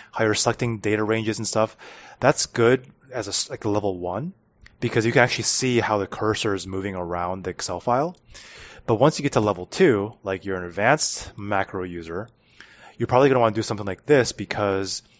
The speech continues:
this doesn't actually get into the application of Google Sheets and moving your cursor around and, like, selecting ranges and activating stuff,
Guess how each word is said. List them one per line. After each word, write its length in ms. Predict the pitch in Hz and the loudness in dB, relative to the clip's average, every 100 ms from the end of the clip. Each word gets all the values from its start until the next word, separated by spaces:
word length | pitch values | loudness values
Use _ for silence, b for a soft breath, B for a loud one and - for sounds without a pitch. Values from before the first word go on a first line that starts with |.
| b b b b b 101 | b b b b b 2
this 180 | 127 127 | 2 4
doesn't 200 | 123 120 | 0 2
actually 340 | 113 113 117 | 2 0 -2
get 160 | 113 107 | 0 0
into 640 | 107 - - 107 101 98 | -2 -6 -4 -4 -4 -6
the 580 | 90 101 98 95 95 90 _ b b b b b _ | -6 -6 -4 -6 -8 -12 _ b b b b b _
application 880 | 117 113 113 - 131 135 123 104 101 | 0 0 -2 0 2 4 0 -2 -8
of 180 | 117 104 | -8 -8
Google 220 | - 101 | -6 -8
Sheets 300 | 92 - 101 | -6 -6 -6
and 140 | 98 98 | -6 -4
moving 340 | 110 117 113 | 0 2 0
your 100 | 98 | -2
cursor 460 | - - 107 - 101 | -6 -2 0 0 -2
around 580 | 92 95 98 92 87 | -2 0 0 0 -4
and, 160 | 107 98 | -10 -8
like, 320 | 92 92 - - | -6 -8 -10 -10
selecting 380 | - 110 107 98 | -4 -4 -6 -8
ranges 420 | 95 92 98 92 | -8 -6 -8 -8
and 100 | 101 | -4
activating 600 | 110 107 - 92 90 85 | -2 -2 -4 -8 -8 -10
stuff, 400 | - 87 - - | -10 -12 -14 -18